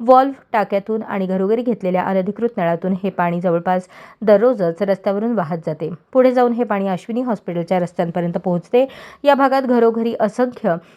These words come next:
पाऊण इंची अनधिकृत नळांचे कनेक्शन्स घेतलेले आहे. त्यामुळे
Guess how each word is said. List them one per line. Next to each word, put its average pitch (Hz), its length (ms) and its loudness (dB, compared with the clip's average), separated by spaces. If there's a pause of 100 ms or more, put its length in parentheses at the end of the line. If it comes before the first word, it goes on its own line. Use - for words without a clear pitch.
(160)
पाऊण 262 240 4
इंची 285 280 -6
अनधिकृत 233 640 -2
नळांचे 208 380 -2
कनेक्शन्स 214 540 -2
घेतलेले 160 380 -2
आहे. 156 280 -2 (280)
त्यामुळे 202 360 2